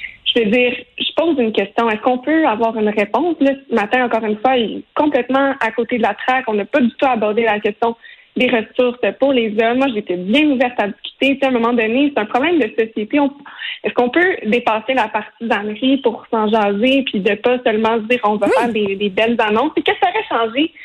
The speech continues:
Speaker 1: même s'il y a de l'argent dans le budget demain, puis j'espère qu'il va en avoir, qu'est-ce que ça changerait qu'aujourd'hui on dise, ben oui, c'est vrai, il faut qu'on agisse, euh, sur ce plan-là aussi, puis
Speaker 2: Ben, la
Speaker 1: d'aller
Speaker 2: dé-,
Speaker 1: voir,
Speaker 2: oui.
Speaker 1: euh,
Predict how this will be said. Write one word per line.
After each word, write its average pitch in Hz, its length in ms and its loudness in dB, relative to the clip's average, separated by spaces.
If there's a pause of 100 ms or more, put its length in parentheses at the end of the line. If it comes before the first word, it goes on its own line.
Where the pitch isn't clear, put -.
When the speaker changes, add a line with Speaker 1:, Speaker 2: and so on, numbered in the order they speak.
(140)
Speaker 1:
même 320 160 2
s'il - 80 -10
y 294 40 2
a 254 40 2
de 220 40 -2
l'argent 226 280 -2
dans 240 100 0
le 220 60 0
budget 220 200 0
demain, 226 300 2
puis 214 180 -6
j'espère 262 420 -2
qu'il 233 100 -4
va 220 80 2
en 220 80 0
avoir, 233 280 2 (280)
qu'est-ce 440 200 2
que 302 80 -2
ça 202 200 0
changerait 226 340 0
qu'aujourd'hui 208 400 0
on 240 80 2
dise, 233 220 0
ben 247 200 2
oui, 277 160 2 (300)
c'est 269 140 4
vrai, 269 260 -2
il 226 100 -2
faut 269 140 0
qu'on 240 320 2
agisse, 233 300 0 (520)
euh, 214 500 0 (180)
sur 240 180 -2
ce 247 60 2
plan-là 240 440 0
aussi, 254 380 -2
puis 220 540 -2
Speaker 2:
Ben, 220 140 4
la 233 120 2
Speaker 1:
d'aller 240 100 2
Speaker 2:
dé-, 262 60 2
Speaker 1:
voir, 247 240 2
Speaker 2:
oui. 254 140 2
Speaker 1:
euh, 214 280 -2